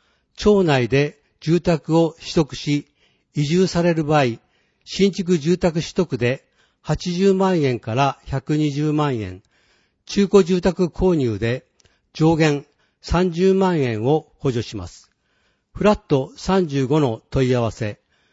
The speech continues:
住宅金融支援機構北海道支店地域連携グループ。電話零一一二六一の八三零六番。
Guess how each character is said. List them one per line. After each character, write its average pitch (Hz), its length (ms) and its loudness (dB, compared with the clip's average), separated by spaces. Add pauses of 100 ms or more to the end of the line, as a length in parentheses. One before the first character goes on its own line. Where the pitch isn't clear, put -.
(400)
住 190 220 2
宅 170 480 0
金 180 260 2
融 175 160 6
支 - 240 -2
援 180 160 2
機 - 140 -20
構 120 380 0 (120)
北 156 140 -8 (160)
海 190 240 2
道 185 160 4
支 - 120 -8
店 160 260 2
地 190 200 -2
域 175 180 0
連 175 300 2
携 175 240 2
グ 147 140 -2
ル 139 140 2
ー - 20 -2
プ。 - 260 -8 (760)
電 156 260 2
話 139 280 0 (340)
零 175 300 4
一 147 520 -4
一 101 380 -10 (380)
二 185 280 4
六 185 320 2
一 120 260 -4
の 110 260 -4 (380)
八 - 260 -6
三 139 460 -2
零 147 220 4
六 151 240 -2
番。 92 260 -10